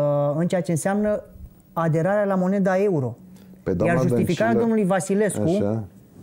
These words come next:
Speaker 1: consilierul,
Speaker 2: a fost la
Speaker 1: uh,
Speaker 2: Bruxelles.
Speaker 1: așa, da, că știe oameni de acolo, că, na, are o
Speaker 2: Pe doamna,
Speaker 1: experiență
Speaker 2: eu
Speaker 1: pe
Speaker 2: vă
Speaker 1: acolo.
Speaker 2: spun, știți cum e și la Banca Națională cu oamenii, deci cred că ea, ca și consilier al,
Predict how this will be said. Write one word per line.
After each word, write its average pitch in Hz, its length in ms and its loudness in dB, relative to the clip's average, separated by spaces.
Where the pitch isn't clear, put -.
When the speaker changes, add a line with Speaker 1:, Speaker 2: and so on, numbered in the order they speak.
Speaker 1:
consilierul, 170 760 2
Speaker 2:
a 156 60 2
fost 139 260 2
la 113 60 0
Speaker 1:
uh, 107 60 0
Speaker 2:
Bruxelles. 104 380 0
Speaker 1:
așa, 165 540 0
da, 208 300 0
că 180 120 -2
știe 214 340 -2
oameni 214 360 0
de 180 60 2
acolo, 175 420 -2
că, 143 560 -2
na, 170 300 -2
are 170 200 -4
o 185 60 0
Speaker 2:
Pe 180 220 -2
doamna, 139 360 2
Speaker 1:
experiență 202 200 -2
Speaker 2:
eu 110 180 2
Speaker 1:
pe 143 80 2
Speaker 2:
vă 151 80 2
Speaker 1:
acolo. 165 180 0
Speaker 2:
spun, 175 180 2
știți 120 300 -4
cum 135 140 0
e 143 60 2
și 139 140 -2
la 147 80 2
Banca 135 300 0
Națională 110 420 0
cu 92 140 -4
oamenii, 127 440 0
deci 110 180 0
cred - 220 -2
că - 120 -4
ea, 110 280 2
ca - 160 -4
și 98 140 -4
consilier 101 580 -2
al, 101 240 0